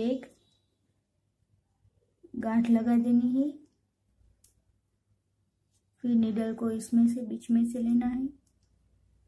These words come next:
इस तरह। अब हमें तीन फिरोजी मोती लेके यहाँ पे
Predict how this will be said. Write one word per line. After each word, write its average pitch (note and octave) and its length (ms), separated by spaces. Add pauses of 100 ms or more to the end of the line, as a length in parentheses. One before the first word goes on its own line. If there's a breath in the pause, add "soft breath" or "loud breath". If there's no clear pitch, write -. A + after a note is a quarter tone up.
(3250)
इस A#3 220
तरह। A#3+ 360 (2750)
अब B3 200
हमें A3+ 360 (520)
तीन A#3 240 (1120)
फिरोजी A#3+ 480
मोती A#3 340
लेके A#3+ 400 (1600)
यहाँ A#3+ 340 (100)
पे A3+ 100